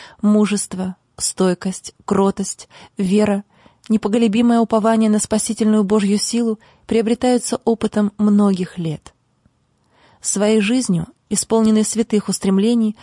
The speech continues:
убеждённости и твёрдой приверженности правде,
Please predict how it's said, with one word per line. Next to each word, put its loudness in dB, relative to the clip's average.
убеждённости 0
и 0
твёрдой 0
приверженности 0
правде, -2